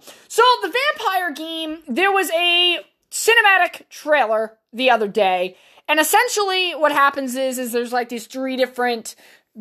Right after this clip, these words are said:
um, clans of vampires from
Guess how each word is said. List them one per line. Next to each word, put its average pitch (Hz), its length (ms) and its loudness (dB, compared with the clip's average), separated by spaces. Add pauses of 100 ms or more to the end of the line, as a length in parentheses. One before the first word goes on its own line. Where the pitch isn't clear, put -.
(200)
um, 190 640 4 (680)
clans 269 520 2
of 208 100 -2
vampires 269 1000 0 (320)
from 240 440 4